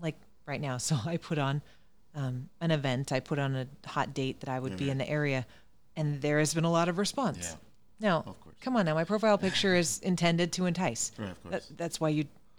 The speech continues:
Speaker 1: have pictures, so that people are
Speaker 2: <laughs> Exactly.
Speaker 1: like, "Hey."
Speaker 2: Right, yeah. <laughs>
Speaker 1: And, but if someone comes back and they're not within my,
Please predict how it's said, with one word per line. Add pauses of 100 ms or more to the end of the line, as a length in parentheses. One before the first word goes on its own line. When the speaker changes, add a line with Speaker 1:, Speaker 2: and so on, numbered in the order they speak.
Speaker 1:
have
pictures,
so
that
people
are
Speaker 2:
<laughs>
Exactly.
Speaker 1:
like,
"Hey."
Speaker 2:
Right, (200)
yeah.
<laughs> (540)
Speaker 1:
And, (180)
but
if
someone
comes
back
and
they're
not
within
my,